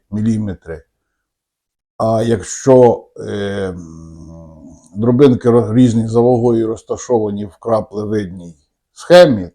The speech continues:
то, відповідно, інтервал між дробинками збільшується від самої нижньої до верхньої. Про краплевидну схему розташування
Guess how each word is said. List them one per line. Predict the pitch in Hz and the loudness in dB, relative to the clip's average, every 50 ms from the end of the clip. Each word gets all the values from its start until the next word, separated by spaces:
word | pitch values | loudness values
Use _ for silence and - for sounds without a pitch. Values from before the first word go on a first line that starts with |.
| _ | _
то, | - 123 139 160 185 - - _ _ _ _ _ _ _ _ _ _ _ _ _ _ _ - | -6 -2 -2 -2 -2 -6 -12 _ _ _ _ _ _ _ _ _ _ _ _ _ _ _ -8
відповідно, | 107 107 90 - 104 110 113 135 139 131 123 120 113 104 | -8 -8 -8 -6 -6 0 2 4 4 4 4 2 0 -4
інтервал | 110 110 - - 113 113 113 113 110 104 95 82 85 90 98 | -6 -8 -6 -6 -4 -2 0 0 0 0 -2 -6 -10 -10 -8
між | 110 113 110 101 | -6 -6 -6 -6
дробинками | 101 120 139 - 185 180 160 143 - - 127 123 123 120 110 101 90 82 | -4 -4 -4 -2 -2 -2 -2 -2 -4 -4 -2 -2 -2 -2 -4 -6 -8 -12
збільшується | 87 92 95 123 147 139 120 - - 110 110 107 104 95 - - - 90 87 80 - _ _ _ _ _ _ _ _ _ _ _ | -12 -4 0 2 2 2 0 -4 -6 -6 -6 -6 -6 -8 -10 -10 -10 -8 -8 -8 -10 _ _ _ _ _ _ _ _ _ _ _
від | - 95 95 113 110 98 - _ | -10 -4 0 0 0 0 -2 _
самої | - - - - 123 117 110 104 104 107 107 117 | -20 -14 -4 0 0 2 2 0 -4 -6 -4 -4
нижньої | 135 160 185 180 156 123 110 110 117 113 107 101 92 87 - _ _ _ _ _ _ _ - | -2 0 2 2 0 0 0 -2 -4 -2 -2 -4 -6 -6 -10 _ _ _ _ _ _ _ -10
до | 98 107 127 131 127 117 95 - _ _ - | -4 0 2 4 4 2 0 -4 _ _ -6
верхньої. | 107 120 120 113 104 90 - 87 87 87 90 85 | 0 2 2 2 0 -4 -10 -12 -10 -10 -10 -10
Про | 85 _ - 104 101 95 90 85 | -12 _ -8 -6 -6 -6 -6 -8
краплевидну | - - 120 107 - 113 117 110 113 110 101 92 98 104 98 | -4 -4 -2 -2 0 0 0 0 0 0 -2 -2 -6 -8 -10
схему | - - 113 104 98 101 104 | -8 -8 -6 -6 -6 -6 -6
розташування | 110 104 - - 117 - - 135 131 123 117 117 117 110 95 | -8 -10 -10 -14 -14 -8 -4 -2 0 0 0 0 -2 -4 -6